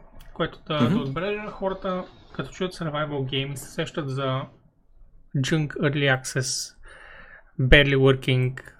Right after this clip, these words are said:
Speaker 1: buggy, jank as shit, open world, which means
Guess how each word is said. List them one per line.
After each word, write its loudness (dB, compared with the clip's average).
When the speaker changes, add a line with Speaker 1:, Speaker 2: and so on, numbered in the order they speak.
Speaker 1:
buggy, 2
jank 0
as -6
shit, -2
open 6
world, 4
which 4
means 4